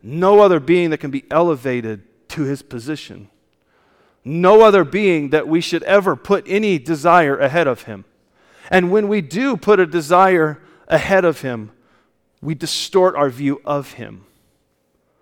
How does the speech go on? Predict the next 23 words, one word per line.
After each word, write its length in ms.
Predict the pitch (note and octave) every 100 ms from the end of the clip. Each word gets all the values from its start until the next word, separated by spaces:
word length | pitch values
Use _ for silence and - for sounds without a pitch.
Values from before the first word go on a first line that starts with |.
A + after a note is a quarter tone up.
| _ _ _ _ _
So, 540 | - E3+ A2 - - _ _ _ -
at 120 | D3+
the 80 | C#3
times 460 | E3 E3 D#3+ C3
when 160 | C3+ C3+
I 160 | C#3+
have, 260 | C3+ B2+ - - _ _ _ _ _
and 100 | C3
I've 140 | B2 A2
done 220 | D3+ D3
this, 360 | C3+ B2+ - _ _ _ _
one 340 | - C#3 D3+ C#3
real 140 | D3+
big 380 | A2+ D3+ C#3 A2+
bad 260 | C3+ C3
one 240 | A#2 G#2+ G2+ _
many 260 | C3 C3+
years 240 | C3 C3 B2+
ago, 320 | G#2+ G2+ G#2+ _ _ _ _ _ _
where 160 | - C#3+
I 100 | B2
disobeyed 800 | A#2 D3 - D#3 D3 D3 C3+ A2+
God 480 | C#3+ B2+ G#2 A2